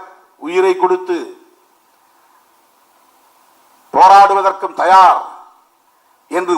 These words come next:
உறுதி எடுத்து கொண்டு போய் நான் அமர்ந்தேன். யார்கிட்டையும் சஜஷன் கேட்கல, கேட்டா வேணான்னு சொல்லிடுவாங்கன்னு ஆலோசனை கேட்கல. கட்சியில முன்னணி பொறுப்பாளர்கள் யாரோடும் நான் கலந்து பேசல,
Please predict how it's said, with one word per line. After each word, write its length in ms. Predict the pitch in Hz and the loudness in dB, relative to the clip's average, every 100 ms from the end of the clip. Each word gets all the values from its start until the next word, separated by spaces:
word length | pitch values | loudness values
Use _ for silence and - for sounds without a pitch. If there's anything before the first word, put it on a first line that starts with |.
| 139 | -2
உறுதி 280 | 180 190 | -2 -2
எடுத்து 320 | 202 185 180 185 | -4 -4 -4 -4
கொண்டு 200 | 175 175 | -6 -6
போய் 180 | 160 165 | -6 -4
நான் 120 | 156 | -4
அமர்ந்தேன். 440 | 147 139 143 131 113 | -4 -4 -8 -10 -6
யார்கிட்டையும் 460 | 127 156 - 160 | -2 -2 -4 -14
சஜஷன் 420 | - 127 156 160 143 | -14 -14 -16 -16 -16
கேட்கல, 240 | 127 120 | -16 -18
கேட்டா 280 | - 139 143 147 | -12 -10 -6 -6
வேணான்னு 340 | 143 143 139 | -4 -6 -6
சொல்லிடுவாங்கன்னு 500 | 135 120 113 104 87 - _ _ _ _ _ | -10 -12 -10 -10 -16 -20 _ _ _ _ _
ஆலோசனை 460 | - 139 175 165 160 139 | -8 -6 -6 -10 -14 -16
கேட்கல. 280 | 131 117 - _ _ _ _ _ _ _ _ _ _ _ - | -20 -20 -20 _ _ _ _ _ _ _ _ _ _ _ -16
கட்சியில 320 | 127 175 170 | -10 -6 -4
முன்னணி 300 | 147 165 165 | -4 -4 -6
பொறுப்பாளர்கள் 580 | 156 156 156 151 139 127 | -6 -6 -4 -6 -6 -2
யாரோடும் 360 | 151 165 170 | 0 0 -2
நான் 140 | 196 - | -4 -4
கலந்து 220 | 143 151 | -8 -10
பேசல, 320 | 147 131 - | -16 -18 -16